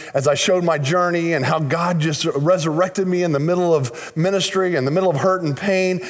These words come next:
And we came up with these pictures. And in these pictures were real big moments in my life. I can remember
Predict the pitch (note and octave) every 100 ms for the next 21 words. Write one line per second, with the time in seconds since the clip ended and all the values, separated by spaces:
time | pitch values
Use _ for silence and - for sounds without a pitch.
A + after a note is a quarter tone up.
0 | - - - - G#3 G#3+ G3 C4+ C4+ B3
1 | - - - G3+ G3 - - - - D#3
2 | G3 - F3+ - B2 G2 - - - _
3 | _ _ _ _ - _ _ - - -
4 | - G#3 A3 - A#3 C4+ C#4 - B3+ F#3+
5 | G3+ D#3+ F3 E3+ E3 A3+ B3+ F3 B2 -
6 | G3+ G#3 D#3+ D3+ D#3 D#3+ C#3 A#2 G#2+ -
7 | - - - - - - D3+ C#3 C#3 C3+
8 | D#3+ D#3+ G3 F3+ F3 F3+ D#3+ A2+ F#2+